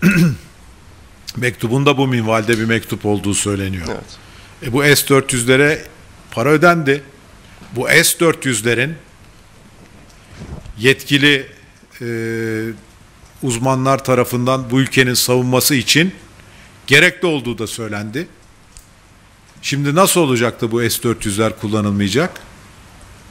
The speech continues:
Speaker 1: Kim verecek bunlara ödenen paraların hesabını? Kim anlatacak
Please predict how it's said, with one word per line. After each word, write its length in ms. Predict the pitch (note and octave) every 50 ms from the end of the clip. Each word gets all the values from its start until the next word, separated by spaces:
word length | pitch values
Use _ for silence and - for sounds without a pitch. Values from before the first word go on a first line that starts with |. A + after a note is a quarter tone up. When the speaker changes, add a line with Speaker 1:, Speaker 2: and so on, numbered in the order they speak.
| -
Speaker 1:
Kim 200 | - - E3 F3
verecek 460 | E3+ E3+ D#3+ D3 B2 B2+ B2 - - A#2+
bunlara 260 | A#2+ A#2+ A#2 A2+ A2+
ödenen 360 | A2+ G#2 A2 A2 A2 A2 G#2+
paraların 460 | G2+ - A2 G#2+ G#2 G#2 G#2 G2 G#2
hesabını? 560 | G#2 G2+ G2 - G#2+ G2+ G2 F#2+ G#2+ B2 E3 F#3 - - - - - - - - - - - - - - - - - - - - - - -
Kim 200 | - - F#3+ G3
anlatacak 720 | F#3+ F3 D#3+ D3+ D3 C3 - A#2+ G#2+ B2+ B2+ A2+ - - -